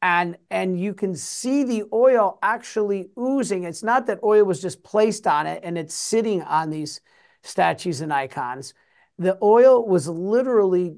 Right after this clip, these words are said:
dropping from the eyes of Our Lady, and they were catching it in these little, little, little dishes. And I, I was so mesmerized. I, I, I absolutely was so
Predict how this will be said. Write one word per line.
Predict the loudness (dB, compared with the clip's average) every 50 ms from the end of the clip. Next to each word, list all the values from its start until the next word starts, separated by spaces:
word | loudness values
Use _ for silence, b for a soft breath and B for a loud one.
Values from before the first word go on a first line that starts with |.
| -14 _
dropping | -8 -6 -4 -2 -2 -2 -2 0 0 0 2 2 0 -4
from | -4 -4 -2 0 0 0 0 -2
the | -2 -4 -4 -4
eyes | -4 -2 0 0 0 0 0 0 -2 -2 -4 -8
of | -8 -4 -2
Our | 0 0 0 0
Lady, | -2 -2 0 0 0 -2 -2 -4 -6 -8 -10 -16 -20 _ _ _ _ _ _ _ _ -2
and | 0 0 2 4
they | 4
were | 4 2 2
catching | -2 -2 -2 -2 0 0 -2 -2 -2 0 0
it | -2 -4 -6 -6 -6
in | -6 -4 -2 -2
these | -2 -2 -2 -2
little, | -2 0 2 4 4 4 4 2 0 -4
little, | -6 -4 -2 -2 -2 -4 -6 -8 -12
little | -12 -8 -4 -2 0 0 0 -2
dishes. | -4 -2 2 2 2 2 2 -2 -4 -4 -6 -8 -12 -12 -10
And | -6 -2 -2 0 0 -2 -2 -6 b b b b b _ _ _ _ _ _ _ 0
I, | 2 2 4 4 4
I | 4 4 4 4
was | 4 4 2 2
so | 0 0 2 2 2
mesmerized. | 2 -2 -2 -2 0 2 2 2 0 0 -4 -6 -8 -8 -8 -8 -10 -10 -12 -12 -10 -6 -4
I, | -2 -2
I, | 0 2 2 2 2 2 2 0
I | 0
absolutely | 0 0 0 0 0 -2 -6 -8 -4 -2 -2 -2 -2 -2
was | -6 -6 -6 -8 -6
so | -2 2 4 4 4 4 2 0